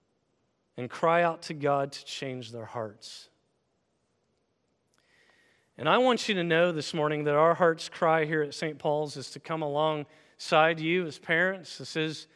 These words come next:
Faith at Home Sunday, and so we want you to know that our heart's cry here at Saint Paul's is to love your children,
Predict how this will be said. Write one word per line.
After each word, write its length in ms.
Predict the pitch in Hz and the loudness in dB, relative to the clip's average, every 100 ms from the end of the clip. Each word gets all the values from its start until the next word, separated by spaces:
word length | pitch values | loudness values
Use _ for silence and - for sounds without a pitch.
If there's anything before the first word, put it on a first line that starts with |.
| _ _ | _ _
Faith 320 | - 160 160 | 4 4 2
at 100 | 165 | -4
Home 260 | 160 160 151 | -4 -4 -4
Sunday, 460 | - 165 170 180 | -4 0 0 0
and 180 | 170 127 | -2 -6
so 280 | - 143 131 - - - _ _ _ _ - | -2 -2 -2 -10 -20 -20 _ _ _ _ -18
we 240 | 170 170 | -2 2
want 240 | 214 220 175 | 4 4 2
you 80 | |
to 100 | 175 | 0
know 180 | 165 170 | 2 4
that 120 | 160 147 | 4 4
our 160 | 170 | 4
heart's 320 | 175 185 180 | 4 2 0
cry 440 | - 180 175 190 185 | -2 2 2 0 -4
here 240 | 160 170 | -2 -2
at 100 | 180 | -2
Saint 200 | 190 170 | -4 -2
Paul's 360 | 175 170 180 147 | 0 2 0 -4
is 260 | 139 - - _ _ - | -8 -10 -16 _ _ -10
to 120 | 160 | -6
love 340 | 143 151 151 | 0 2 2
your 100 | 147 | -4
children, 500 | 135 - 131 123 117 | -6 -6 -6 -6 -10